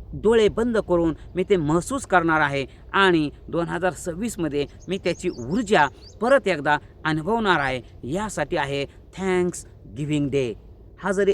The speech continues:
अमेरिकन असला, अमेरिकेमध्ये त्याची बाजारामध्ये खूप मोठी उलाढाल असते. लोक एकमेकांना, अ, भेटवस्तू घेतात, एकमेकांना शुभेच्छा पत्र लिहितात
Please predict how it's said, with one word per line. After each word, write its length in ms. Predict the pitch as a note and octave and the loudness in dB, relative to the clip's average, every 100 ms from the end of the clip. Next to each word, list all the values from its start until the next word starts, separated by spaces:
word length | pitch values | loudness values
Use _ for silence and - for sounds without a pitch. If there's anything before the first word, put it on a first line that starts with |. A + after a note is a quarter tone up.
| - | 0
अमेरिकन 460 | D3+ F3 F3+ E3+ F3 | 0 4 4 4 2
असला, 380 | D3+ - C#3 C3+ - - - D3 | 0 -2 -2 -2 -6 -20 -12 -4
अमेरिकेमध्ये 580 | F3 F3 E3 E3+ E3 | 0 0 0 -2 -2
त्याची 440 | E3+ - E3 - E3+ - | -6 -8 -10 -4 -4 -2
बाजारामध्ये 520 | C#3 D#3 E3 E3 D#3+ | 0 2 2 -2 -4
खूप 180 | - F#3 | -6 -6
मोठी 200 | F#3 F3+ | -4 -4
उलाढाल 420 | D3 D#3 E3 G3+ | -2 -4 -2 0
असते. 320 | E3 C3+ C#3 A#2+ - - | -2 -2 -8 -8 -14 -8
लोक 220 | D#3+ F3 | -6 0
एकमेकांना, 640 | F#3 F3+ F3 F3 F3 E3+ E3+ - - | 0 0 -2 0 2 0 -2 -10 -8
अ, 380 | C#3+ D3 D3 C#3+ A#2 - - | 0 4 4 4 0 -12 -14
भेटवस्तू 600 | B2+ F#3 F#3 F3 - A#3 | -4 -2 0 0 -2 -4
घेतात, 420 | E3 C#3+ C#3 B2+ - - - - | -2 -2 0 0 -4 -16 -18 -6
एकमेकांना 500 | D#3+ - F3 F3 F3+ | -6 -2 -2 0 -2
शुभेच्छा 420 | - E3 F3 - | -2 -4 -2 -2
पत्र 380 | F#3 F3+ - A#3 | -2 -2 0 0
लिहितात 440 | G3+ D#3 C#3+ C3+ | 2 2 2 0